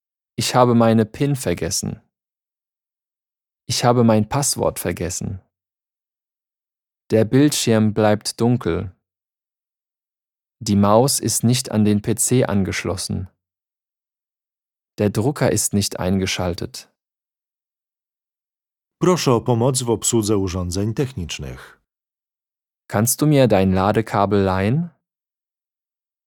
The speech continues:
Speaker 1: Kannst du den Computer hochfahren? Könntest du den P C herunterfahren? Würdest du bitte den Drucker ausschalten? Wie kann ich die Datei öffnen?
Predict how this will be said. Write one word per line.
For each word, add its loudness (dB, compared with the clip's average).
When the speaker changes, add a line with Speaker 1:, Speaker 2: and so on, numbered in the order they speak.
Speaker 1:
Kannst 0
du 2
den 2
Computer -2
hochfahren? 0
Könntest 0
du 2
den 2
P 0
C 0
herunterfahren? -2
Würdest 0
du -2
bitte -2
den 2
Drucker 0
ausschalten? -2
Wie -2
kann -2
ich -2
die 0
Datei 0
öffnen? -4